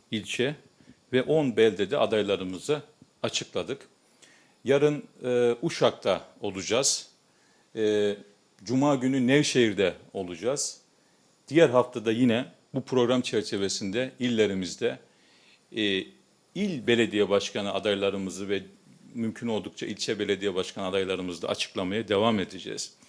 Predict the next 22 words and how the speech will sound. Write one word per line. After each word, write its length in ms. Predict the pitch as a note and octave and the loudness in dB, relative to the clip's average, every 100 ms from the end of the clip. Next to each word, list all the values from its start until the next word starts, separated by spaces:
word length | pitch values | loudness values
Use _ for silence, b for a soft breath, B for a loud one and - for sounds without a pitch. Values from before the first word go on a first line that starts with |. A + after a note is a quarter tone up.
| B B - | B B -2
Tabii 220 | D3+ D3+ | 0 0
İstanbul, 600 | C#3 - D3 C#3 C3+ C#3+ | -4 0 0 2 -2 -2
e, 40 | - _ _ _ - A#2 A2+ A2 G#2+ G#2+ | -12 _ _ _ -4 -2 0 0 0 -2
ve 320 | A2 A2 G#2+ | 0 0 0
diğer 280 | G#2+ A#2+ A2 | 0 2 2
büyük 180 | G#2 G#2 | -4 -6
şehirlerimiz 960 | - A2+ G#2 G2 G2+ G2+ A#2+ - - b b b | -4 -4 -4 -2 -2 -2 -2 -2 -4 b b b
özel 360 | B2 G#2+ C#3 A#2+ | -2 4 4 4
bir 80 | A#2 | -4
çalışmayı 760 | - G#2+ G#2 - G#2+ G#2+ G#2 - _ | -2 -4 -4 -2 2 2 2 -2 _
gerektiren, 580 | A2 G2 F#2+ - G2 G#2+ | 0 0 -2 -6 -6 -6
çok 200 | - C3 | -10 -10
kapsamlı 560 | - G2+ - A2 G2+ G#2 | -8 -10 -4 -4 -4 -6
bir 100 | G2+ | -8
çalışmayı 520 | - G2 - A2 G#2 | -6 -6 -6 -4 -2
gerektiriyor. 720 | F#2+ F2 - - - A2+ - B B B B B B | -2 -4 -6 -14 -6 -6 -6 B B B B B B
E, 80 | - G#2 G2+ G2 G2 F#2+ | -2 0 2 2 -2 -2
dolayısıyla 500 | A#2 C3+ C3 C3 B2 | 2 2 2 -2 -2
bunları 340 | C#3 B2+ G#2+ G2+ | 0 2 2 0
da 40 | |
önümüzdeki 540 | A#2+ A#2+ G#2+ G#2 F2+ | 0 0 0 -4 -6
günlerde 580 | G2 A2+ G#2 F#2+ F2 A2 | -6 -4 0 -2 -2 -6